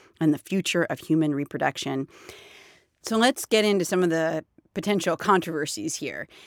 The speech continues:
Um, you talked about the expense attached to,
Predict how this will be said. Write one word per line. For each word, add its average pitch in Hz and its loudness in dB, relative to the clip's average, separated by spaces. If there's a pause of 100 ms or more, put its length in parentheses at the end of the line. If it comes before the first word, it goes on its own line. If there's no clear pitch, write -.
(140)
Um, 190 4 (760)
you 233 2
talked 240 0
about 185 4 (100)
the 170 0
expense 170 -2
attached 156 -2
to, 147 -4